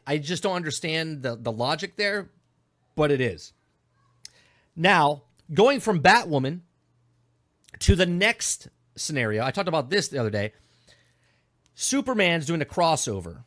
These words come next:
Supergirl is doing a, an Arrow crossover. They do it once a year, every year. And they're bringing back a multiverse. Marvel's doing the multiverse.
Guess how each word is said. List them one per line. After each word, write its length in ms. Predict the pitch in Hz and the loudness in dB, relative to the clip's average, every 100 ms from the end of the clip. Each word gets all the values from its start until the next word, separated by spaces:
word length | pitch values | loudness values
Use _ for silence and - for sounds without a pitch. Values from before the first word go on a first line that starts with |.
| _ - | _ -6
Supergirl 720 | 208 196 139 143 127 131 127 | -4 -2 2 2 4 0 -4
is 120 | - 123 | -8 -2
doing 240 | 143 127 - | -2 -2 -6
a, 200 | 139 156 | -8 -6
an 100 | 160 | 0
Arrow 420 | 170 185 180 170 | 4 8 8 6
crossover. 720 | - 170 156 - 156 143 147 | 2 2 2 2 0 2 0
They 80 | 143 | 0
do 120 | 165 | -2
it 140 | 147 | -2
once 220 | 135 156 | -2 -2
a 40 | 165 | -2
year, 180 | 139 131 | 0 0
every 160 | 120 | -2
year. 260 | 110 90 98 _ _ _ _ _ _ _ _ - | -6 -8 -10 _ _ _ _ _ _ _ _ -2
And 160 | 165 | 0
they're 80 | 165 | 0
bringing 420 | 123 175 214 214 | 0 -2 0 0
back 360 | 160 147 147 - | 2 2 2 -2
a 80 | 135 | -4
multiverse. 760 | 143 139 135 101 85 - - - - _ _ - _ _ - | 0 0 -2 -8 -10 -14 -18 -20 -20 _ _ -20 _ _ -6
Marvel's 420 | 110 156 180 143 | 2 4 4 2
doing 160 | 180 | 2
the 60 | 180 | 4
multiverse. 680 | 175 180 185 202 196 - | 2 2 2 2 0 -4